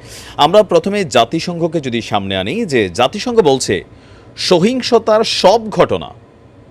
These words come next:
স্বচ্ছ ও বিশ্বাসযোগ্যভাবে তদন্ত করা উচিত। ডক্টর ইউনূসের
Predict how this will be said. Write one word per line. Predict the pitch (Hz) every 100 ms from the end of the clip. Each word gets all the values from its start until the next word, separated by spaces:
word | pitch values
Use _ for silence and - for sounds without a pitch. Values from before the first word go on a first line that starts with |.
| - - -
স্বচ্ছ | - - - 165 165 - - 196 226 - - _
ও | 175 175 117 -
বিশ্বাসযোগ্যভাবে | 87 143 - - 233 208 156 135 123 110 120 110 85 - -
তদন্ত | - 123 139 147 143
করা | 107 85
উচিত। | 82 - 98 - - - - 98
ডক্টর | 147 - -
ইউনূসের | 147 196 247 240